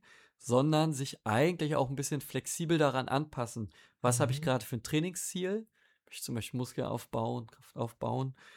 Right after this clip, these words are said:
Speaker 1: Äh, was für, habe ich für eine Trainingsintensität und was habe ich für einen Trainingsumfang? Also wenn das, sag ich mal, alles hochgeht, dass ich jetzt einfach mehr und intensiver trainiere,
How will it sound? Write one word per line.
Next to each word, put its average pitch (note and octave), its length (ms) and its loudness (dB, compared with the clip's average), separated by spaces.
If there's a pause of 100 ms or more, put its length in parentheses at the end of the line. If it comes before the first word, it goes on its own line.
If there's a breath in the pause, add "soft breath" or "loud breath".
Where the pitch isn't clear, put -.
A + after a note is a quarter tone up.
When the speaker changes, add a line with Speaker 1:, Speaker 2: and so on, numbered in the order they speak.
(280 soft breath)
Speaker 1:
Äh, B2 260 4
was B2+ 180 4
für, C3 140 -2
habe B2+ 120 4
ich - 120 -6
für - 80 -2
eine A#2+ 180 -2
Trainingsintensität C#3 1400 -4
und A#2+ 180 -4
was A#2 140 -2
habe B2+ 140 0
ich - 80 -14
für - 80 -4
einen A2+ 80 -4
Trainingsumfang? C3 920 -2 (440 soft breath)
Also A#2+ 440 0
wenn C3+ 200 2
das, C3 200 2
sag C3+ 140 4
ich C3 100 -4
mal, B2+ 140 2
alles B2 400 -2
hochgeht, D#3 680 2
dass B2+ 120 -8
ich A#2 120 -6
jetzt A#2 200 -6
einfach B2 340 -2
mehr D#3 560 0 (300 loud breath)
und C3 180 -4
intensiver C3 760 -4
trainiere, A2+ 600 -6